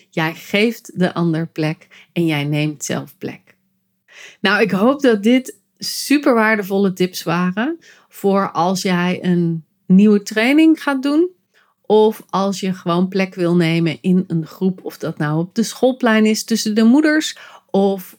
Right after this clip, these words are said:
op je werk, of in relatie met andere mensen. Dat maakt niet uit. Ik hoop dat je dit helpt om echt je open te stellen voor dat wat jij nog mag ontvangen in de groep.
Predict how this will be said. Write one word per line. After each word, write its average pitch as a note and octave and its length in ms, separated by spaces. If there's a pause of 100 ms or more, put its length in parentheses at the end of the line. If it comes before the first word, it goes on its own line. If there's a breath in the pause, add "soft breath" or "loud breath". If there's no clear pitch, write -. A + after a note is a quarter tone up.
op G#3+ 240
je A#3+ 140
werk, B3 560
of F#3+ 640 (500 soft breath)
in G#3 400
relatie G3 840
met F3+ 400
andere A#3+ 300
mensen. F#3+ 580 (240)
Dat G3 180
maakt F3+ 260
niet F3+ 180
uit. E3 260
Ik E3+ 100
hoop G#3+ 380
dat F#3+ 320
je F3 340 (720)
dit G#3 260
helpt C4 840
om G3+ 380 (100)
echt B3 360
je - 260
open A3+ 380
te - 120
stellen F3 380
voor E3+ 220
dat G3 480
wat E3+ 220
jij F3+ 320
nog F3 260
mag E3+ 320
ontvangen E3 680
in F3+ 200
de D3+ 100
groep. - 420